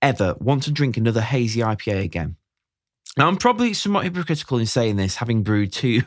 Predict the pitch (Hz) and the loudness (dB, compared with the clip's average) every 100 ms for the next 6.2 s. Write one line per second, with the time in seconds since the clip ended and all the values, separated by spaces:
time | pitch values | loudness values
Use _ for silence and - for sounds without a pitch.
0 | 113 - - 113 107 104 101 98 101 92 | -4 -6 -2 0 2 2 0 0 -2 -2
1 | 95 92 - 92 92 78 - - - - | -2 -4 -4 -4 -2 -4 -8 -18 -20 -12
2 | - - 240 269 - 254 262 - 254 247 | -6 0 2 2 0 0 -2 0 -2 0
3 | 92 - 113 117 123 110 120 101 87 - | -6 -4 0 2 0 2 2 2 0 -8
4 | - - 85 - - 135 - - - 90 | -10 -6 -6 -2 0 0 0 -4 -4 -4
5 | 87 - - - - 90 85 73 73 - | -4 -4 -6 -8 -4 -2 -2 -2 -6 -6
6 | - 135 | -10 -12